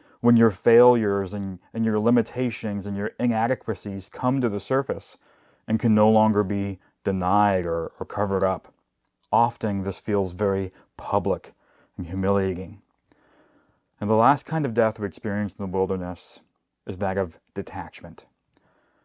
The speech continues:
And this happens when you lose connection to the things that gave you meaning, identity, community, and purpose.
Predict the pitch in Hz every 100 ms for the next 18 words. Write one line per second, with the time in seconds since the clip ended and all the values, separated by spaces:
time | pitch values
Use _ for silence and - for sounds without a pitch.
0 | _ 98 110 120 117 117 101 110 107 101
1 | 110 113 - 117 107 110 - 104 90 87
2 | - _ _ _ 110 101 - 104 92 98
3 | - _ _ - 110 101 98 95 98 110
4 | 104 87 82 - _ - 92 87 101 104
5 | 92 85 87 _ _ _ _ - 95 92
6 | 107 107 95 92 85 92 95 85 - -